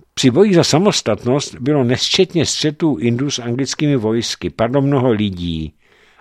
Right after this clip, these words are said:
a jedním z nejvýznamnějších bojovníků za samostatnost Indie byl Mahatma Gandhi.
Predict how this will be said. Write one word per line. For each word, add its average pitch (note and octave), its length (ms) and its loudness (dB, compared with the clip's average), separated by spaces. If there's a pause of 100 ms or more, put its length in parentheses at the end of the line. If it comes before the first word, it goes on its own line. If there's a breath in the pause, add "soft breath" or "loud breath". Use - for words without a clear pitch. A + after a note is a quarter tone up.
a F#2 200 -4
jedním D3+ 400 2
z E2+ 120 -4
nejvýznamnějších D#3 800 0
bojovníků C#3 640 0
za B2+ 120 0
samostatnost C3 840 -4
Indie A#2+ 380 -2
byl B2 300 0
Mahatma A2 760 -2
Gandhi. F2 680 -6